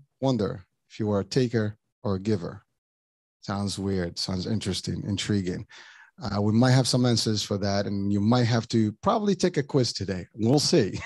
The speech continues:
<laughs> Depends on our guest today. So with me today, I have, uh, E A, and I have to say it correctly, Solkovich, and he is the founder of Givers University. Now, it sounds what it sounds like, Givers, but we're gonna deep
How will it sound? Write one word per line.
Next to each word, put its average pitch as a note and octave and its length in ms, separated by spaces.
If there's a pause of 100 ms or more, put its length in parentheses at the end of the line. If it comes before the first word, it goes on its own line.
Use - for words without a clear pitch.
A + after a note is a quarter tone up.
<laughs> - 400
Depends E3+ 320
on E3 140
our D3+ 160
guest C#3+ 360
today. C#3 420 (360)
So C#3+ 220
with F3 160
me D#3+ 180
today, A2+ 460
I A2+ 120
have, G2+ 380
uh, G2+ 120 (120)
E E3 200
A, G2 260 (800)
and G#2+ 120
I A2 80
have D3 160
to C#3 100
say C3 220
it A#2+ 80
correctly, A2 340
Solkovich, E3 800 (760)
and A2+ 140
he D3 220
is G#2+ 400 (260)
the G#2+ 80
founder A#2+ 580 (220)
of A2 380
Givers D3+ 500
University. G#2+ 800
Now, A#2+ 400 (320)
it A2+ 120
sounds B2 440
what B2+ 160
it A#2+ 80
sounds A#2+ 240
like, F#2 240
Givers, G2+ 560 (180)
but G2 160
we're G#2 140
gonna G#2 200
deep A2+ 380